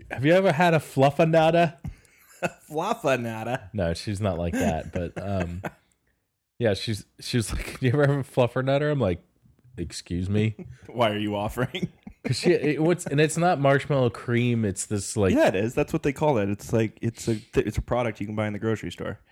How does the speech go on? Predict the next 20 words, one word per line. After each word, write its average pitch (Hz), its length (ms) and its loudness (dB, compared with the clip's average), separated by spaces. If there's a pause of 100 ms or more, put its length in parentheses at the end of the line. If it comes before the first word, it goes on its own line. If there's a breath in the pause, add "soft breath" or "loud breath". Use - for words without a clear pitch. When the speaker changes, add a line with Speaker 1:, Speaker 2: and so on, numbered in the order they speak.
(160 soft breath)
Speaker 1:
No, 156 140 2
I 131 140 4
know, 120 280 6
but 98 160 2
it's, 101 200 2
like, 117 160 -2
a 107 40 2
specific - 720 -2
kind 101 420 0
of 92 340 -4
marshmallow 92 540 0
cream 101 340 -2
that 85 200 -4
comes 92 260 -6
from 90 200 -8
back 92 280 -6
east. 90 240 -8
I 85 40 -10
Speaker 2:
Oh, 80 40 -10
Speaker 1:
forget - 180 -4